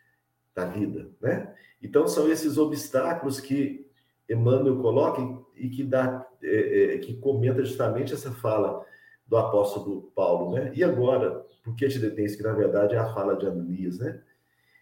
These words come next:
Então, a gente, diante dos desafios, a gente tende a paralisar. E uma das maiores, dos maiores sentimentos que explicam as nossas paralisações são os medos.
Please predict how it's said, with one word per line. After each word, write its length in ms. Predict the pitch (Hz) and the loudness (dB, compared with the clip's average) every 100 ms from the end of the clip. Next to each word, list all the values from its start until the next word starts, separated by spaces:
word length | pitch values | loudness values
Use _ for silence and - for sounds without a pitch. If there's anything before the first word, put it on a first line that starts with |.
| _ _ _ | _ _ _
Então, 600 | 117 139 196 - - - - - _ - _ _ - | -4 2 4 2 -4 -12 -20 -20 _ -20 _ _ 0
a 80 | |
gente, 360 | 117 170 180 147 | 2 2 -2 -4
diante 320 | 143 185 165 | 0 0 0
dos 180 | 147 135 | -2 -6
desafios, 540 | 135 135 120 135 143 | -2 0 0 0 -4
a 40 | 156 | -4
gente 240 | 156 156 | -6 -6
tende 200 | 151 147 | -2 0
a 60 | 156 | 0
paralisar. 720 | 139 143 151 - 120 117 123 | 0 0 0 0 4 4 4
E 40 | |
uma 160 | 151 175 | 2 4
das 240 | 151 151 | 4 2
maiores, 840 | 135 123 143 190 - - - _ _ _ _ _ _ _ _ _ - | 2 2 4 2 -2 -6 -14 _ _ _ _ _ _ _ _ _ -12
dos 120 | 113 | -2
maiores 240 | 147 180 | 0 0
sentimentos 960 | - 180 175 - 113 123 180 180 110 - | -2 -2 -2 -4 -2 0 0 -2 -6 -10
que 120 | 107 | -14
explicam 520 | - - 120 156 113 | -14 -8 -4 -2 -2
as 120 | 104 | 0
nossas 340 | 104 104 104 95 | 0 -2 -4 -6
paralisações 840 | 101 98 95 92 92 - 113 117 | -4 -2 -4 -4 -6 -6 -2 -2
são 160 | 120 147 | -2 -6
os 180 | - 90 | -10 -6
medos. 680 | 92 110 117 117 - - | -2 -2 -4 -8 -16 -20